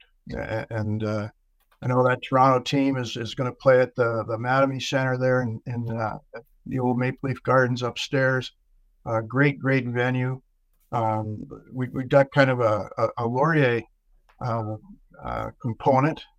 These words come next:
uh, with, uh, with this new league. Uh, Liz Knox, uh, Laurier goaltender, um, she, and she also played, uh,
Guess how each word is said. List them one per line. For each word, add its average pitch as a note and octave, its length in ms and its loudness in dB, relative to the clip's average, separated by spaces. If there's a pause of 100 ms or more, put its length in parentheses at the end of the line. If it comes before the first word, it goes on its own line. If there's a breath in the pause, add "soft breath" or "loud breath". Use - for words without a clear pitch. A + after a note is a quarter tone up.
uh, G#2+ 440 -4
with, A2+ 440 -8
uh, A2+ 240 0
with A#2 220 -6
this A#2 220 -4
new A#2+ 220 -2
league. C3 360 -2
Uh, A2 240 -2 (440)
Liz C#3+ 300 0
Knox, C3+ 600 4
uh, A2+ 360 -2
Laurier B2 440 0
goaltender, A#2+ 760 0 (800)
um, G#2+ 480 -4
she, B2 300 -6
and B2 160 -4
she B2 160 0
also A#2+ 320 2
played, A#2 480 -2
uh, A2 220 -2